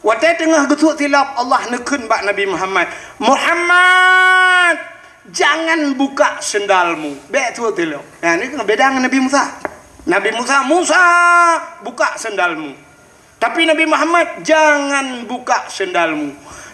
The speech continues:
Bek tu tilap. Lebih mulia atayuk tapak kaki gata daripada aras. "Laulaka, laulaka lamma khalaqtu aflak."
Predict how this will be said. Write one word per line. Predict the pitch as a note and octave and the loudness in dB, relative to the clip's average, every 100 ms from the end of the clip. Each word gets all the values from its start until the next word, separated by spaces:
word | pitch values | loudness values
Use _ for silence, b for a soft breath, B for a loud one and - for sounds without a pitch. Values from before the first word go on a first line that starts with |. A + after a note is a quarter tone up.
| E4+ | -2
Bek | F4 - | 0 2
tu | D#4+ D4+ | 2 2
tilap. | D4+ D4+ A3+ - - B B - | 2 2 2 -4 -16 B B 2
Lebih | F4 F#4 E4+ B3+ | 2 4 0 0
mulia | D#4+ E4 E4 D#4+ D4 D4+ | 0 0 2 4 4 2
atayuk | - D4 C#4+ D4 - | 0 0 0 -4 -4
tapak | - C#4+ - | -2 -2 -2
kaki | B3+ B3+ C4+ | -4 -6 -6
gata | A#3+ B3 B3 B3 A#3+ | -6 -6 0 2 2
daripada | A3+ A3+ A3+ G#3+ G3+ | 0 -2 0 0 2
aras. | G3 F3+ C#3+ - B B | 0 0 -4 -12 B B
"Laulaka, | G3+ G3 A3 G#3 F3+ G3 A3+ C4 A#3 G#3 | 0 2 2 2 0 0 2 2 2 4
laulaka | G#3 G3 G3+ A3 G#3+ G3 | 2 4 2 2 2 2
lamma | F#3 G3 F#3+ F#3 E3+ | 2 0 0 -2 -2
khalaqtu | - F3+ D#3+ F#3 F3 | -2 -4 -4 -4 -4
aflak." | D3+ - D#3 | -4 -6 -10